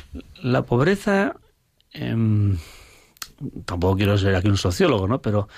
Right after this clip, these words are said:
los que estamos ahí cerca de las personas con dificultades vemos que la, la pobreza está en la, en la mente, está en la mente. O sea que,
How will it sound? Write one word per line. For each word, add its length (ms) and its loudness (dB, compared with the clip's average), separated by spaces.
los 380 0
que 180 2
estamos 460 0
ahí 180 4
cerca 480 0
de 280 2
las 140 -2
personas 300 0
con 120 2
dificultades 460 0
vemos 160 2
que 100 0
la, 140 0
la 120 0
pobreza 300 2
está 220 -2
en 100 2
la, 80 0
en 120 -4
la 80 2
mente, 460 0
está 160 -6
en 40 4
la 60 2
mente. 420 0
O 60 -8
sea 180 -2
que, 240 0